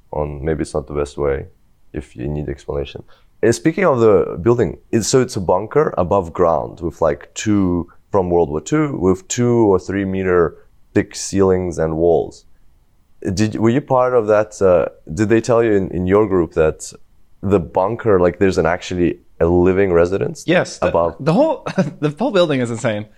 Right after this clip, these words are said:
Speaker 1: Yeah.
Speaker 2: 'Cause, like, you, you look at it from the outside, and yeah, it's, like, concrete, um, very industrial or brutalism looking. And I thought to myself, like,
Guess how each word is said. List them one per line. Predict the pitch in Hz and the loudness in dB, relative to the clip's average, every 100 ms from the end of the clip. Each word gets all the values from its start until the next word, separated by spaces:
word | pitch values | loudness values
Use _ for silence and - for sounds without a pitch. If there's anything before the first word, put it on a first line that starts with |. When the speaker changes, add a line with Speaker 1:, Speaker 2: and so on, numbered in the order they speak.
| - 127 | -6 2
Speaker 1:
Yeah. | 123 104 | 4 4
Speaker 2:
'Cause, | 175 151 | 0 -2
like, | 147 | -2
you, | 147 151 | -2 -2
you | 139 147 | 0 -2
look | 180 | 0
at | 190 | -2
it | 143 | -4
from | 147 | -4
the | 131 | -2
outside, | 123 - 120 104 120 - _ _ _ - _ | -2 -2 -2 -2 -6 -16 _ _ _ -20 _
and | 127 120 117 120 - | -2 -2 -4 -10 -4
yeah, | 170 151 | 0 2
it's, | 127 - | 0 -4
like, | 127 | -6
concrete, | - 139 127 127 113 104 - _ - | -4 -6 -6 -6 -6 -6 -12 _ -12
um, | 113 107 98 98 110 _ _ _ | -8 -6 -6 -10 -14 _ _ _
very | 117 120 117 110 104 104 - - | -4 -2 0 -2 -4 -8 -14 -12
industrial | 107 107 - 107 101 | -8 -8 -6 -6 -6
or | 98 | -8
brutalism | 110 110 101 98 104 101 | -8 -6 -6 -6 -8 -10
looking. | 98 104 98 - _ _ - - - | -10 -12 -12 -18 _ _ -20 -20 -8
And | 131 | -6
I | 120 | -4
thought | 135 | -6
to | 120 | -6
myself, | 113 127 110 110 | -8 -6 -8 -4
like, | 104 101 | -6 -8